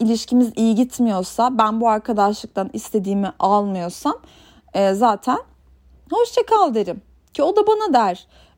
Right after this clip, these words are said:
E, dolayısıyla birilerinin hakkında yazılan çok büyük övgüler de beni etkilemez. Ya da birilerinin birinin çok övmesi de beni etkilemez. Birinin yermesi de beni etkilemez. Çünkü ben, bu benim hayatım,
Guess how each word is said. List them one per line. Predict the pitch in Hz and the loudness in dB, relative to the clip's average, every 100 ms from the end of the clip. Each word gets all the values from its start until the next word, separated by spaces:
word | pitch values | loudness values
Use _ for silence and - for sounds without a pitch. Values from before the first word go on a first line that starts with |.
| - | -4
E, | 208 214 208 | -2 0 0
dolayısıyla | 262 320 349 - 330 285 349 | 0 0 0 0 -2 0 0
birilerinin | 285 320 302 262 254 | 0 0 0 0 -2
hakkında | 262 254 247 254 240 | 0 -2 -2 -2 0
yazılan | 254 226 214 226 233 | 0 -2 -2 -2 -2
çok | - 294 - | -4 -10 -6
büyük | 233 - | -6 -2
övgüler | 202 202 196 233 302 | 0 0 2 2 0
de | 339 240 | 0 -2
beni | 185 151 | -2 -6
etkilemez. | 165 - 170 160 180 415 - - - _ - | -8 -8 -6 -6 -6 -8 -12 -20 -20 _ -4
Ya | 214 | 0
da | 208 | 2
birilerinin | 262 240 220 214 214 | 2 2 0 0 -2
birinin | 214 202 202 | -2 -4 -6
çok | 202 277 247 | -4 -6 -2
övmesi | 214 214 208 202 | 0 2 0 -2
de | 202 | -4
beni | 190 180 | -2 -2
etkilemez. | 165 160 - - - 466 _ _ _ _ 214 | -6 -10 -10 -10 -10 -14 _ _ _ _ 0
Birinin | 311 311 285 370 | 2 4 2 2
yermesi | 285 269 269 277 - | 2 2 0 -4 -2
de | 220 | -2
beni | 190 170 | 0 -4
etkilemez. | 156 - - 65 - - | -6 -10 -14 -12 -14 -6
Çünkü | 247 226 302 - - _ _ - | -4 -2 -4 -6 -20 _ _ -18
ben, | 202 202 240 233 - - | -4 -2 0 -2 -10 -8
bu | 254 | -2
benim | 214 196 196 | 0 -2 -4
hayatım, | 180 160 156 - 415 | -6 -6 -8 -10 -14